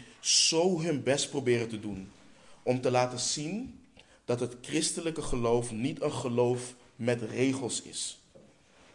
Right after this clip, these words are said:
Het draait om een persoonlijke relatie. Het is geen religie en regels, maar relatie. Geen doen, doen, doen. En alhoewel dit allemaal nobel klinkt, gaat het volledig in tegen wat de schrift ons leert.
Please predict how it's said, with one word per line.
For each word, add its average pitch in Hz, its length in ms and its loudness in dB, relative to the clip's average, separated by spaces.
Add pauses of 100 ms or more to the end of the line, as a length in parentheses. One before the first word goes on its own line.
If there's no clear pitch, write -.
(260)
Het 123 240 -4
draait 131 500 2
om 135 180 -2
een 127 340 -2
persoonlijke 131 800 4
relatie. 120 580 0 (480)
Het 92 120 -10
is 107 120 0
geen 180 180 2
religie 127 440 -2
en 107 140 -2
regels, 104 560 -6 (140)
maar 113 240 2
relatie. 123 580 0 (460)
Geen 165 460 0
doen, 156 260 0
doen, 135 240 0
doen. 139 560 2 (840)
En 139 200 0
alhoewel 175 460 4
dit 202 200 -4
allemaal 175 680 2
nobel 139 680 6
klinkt, 180 400 0 (960)
gaat 170 260 -2
het 165 140 -6
volledig 175 380 -2
in 147 140 -4
tegen 135 200 -4
wat 127 100 -4
de 123 60 -10
schrift - 260 -2
ons 107 160 -8
leert. - 320 -8